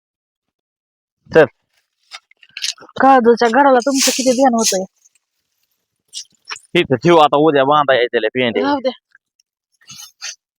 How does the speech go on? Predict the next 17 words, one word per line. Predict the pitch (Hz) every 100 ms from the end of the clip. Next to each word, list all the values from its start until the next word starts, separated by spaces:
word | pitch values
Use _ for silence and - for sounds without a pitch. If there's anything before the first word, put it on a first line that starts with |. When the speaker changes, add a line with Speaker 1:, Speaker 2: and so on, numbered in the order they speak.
| _ _ _ _ _ _
Speaker 1:
चल | 170 160
तिकडं, | 147 127 110 - _ _
बघू | 127 123
खालच्या | 107 151 131 117
तालीतली | 101 127 117 113 104
जवारी | 101 127 110 98
कशी | 123 113
आहे | 104 98
तेच | 110 98 -
ना. | 92 - _ _ _ _ _ _ _ _ _ _ _ _ - - _ _ _ - - _ - - - - _ _ _ - - _ _ _ _ _ _
Speaker 2:
सोडते | - - - 285 269 277
की | 262
आता | 285 226
हे | 214
कवर | - 196 202
बांधू. | 226 233 190 190 - - _ _ - _ - - - - - - 1077 _ - - - _ _ - - - - - - 123 131
Speaker 1:
जवारी | 127 117 110 113 120